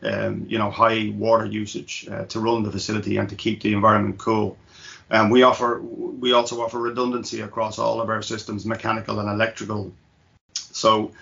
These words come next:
you know, if we do, if we do lose, uh, a power feed or if we do lose a cooling tower or a piece of our cooling infrastructure, we have that inbuilt redundancy to keep our customers live and to protect their data.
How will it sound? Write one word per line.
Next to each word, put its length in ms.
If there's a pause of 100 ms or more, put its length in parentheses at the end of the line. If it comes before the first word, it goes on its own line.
(240)
you 120
know, 100
if 60
we 120
do, 200
if 280
we 100
do 180
lose, 640
uh, 340
a 40
power 260
feed 340
or 140
if 100
we 80
do 160
lose 220
a 40
cooling 540 (400)
tower 460
or 100
a 40
piece 260
of 60
our 100
cooling 320
infrastructure, 580
we 160
have 320
that 180
inbuilt 420
redundancy 580
to 100
keep 240
our 120
customers 460
live 420 (360)
and 140
to 80
protect 380
their 160
data. 360